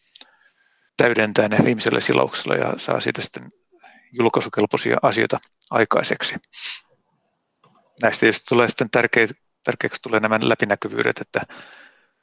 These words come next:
että, että ymmärretään selkeästi, mitä se kone on tehnyt ja mitä, mitä ihminen tekee. Että, että, että sinne kuitenkin se vastuu säilyy sitten kuitenkin lop-, loppukädeksi sillä organisaatiolla ja ihmisillä, että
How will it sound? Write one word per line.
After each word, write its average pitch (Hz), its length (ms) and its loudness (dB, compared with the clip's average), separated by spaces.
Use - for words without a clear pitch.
että, - 220 -18
että - 140 -8
ymmärretään 104 440 0
selkeästi, - 500 2
mitä 113 160 -2
se 104 100 0
kone 113 240 2
on 104 100 -2
tehnyt 101 300 0
ja 104 80 -2
mitä, 104 300 -2
mitä - 220 -2
ihminen 101 380 -2
tekee. - 400 0
Että, - 440 -2
että, - 300 -4
että - 360 -6
sinne 107 160 -6
kuitenkin - 380 -2
se - 120 0
vastuu 120 380 0
säilyy 113 400 2
sitten 117 240 -4
kuitenkin 120 400 0
lop-, - 280 -10
loppukädeksi - 560 -2
sillä 117 120 2
organisaatiolla 104 680 0
ja 117 60 2
ihmisillä, 107 380 -10
että - 220 -14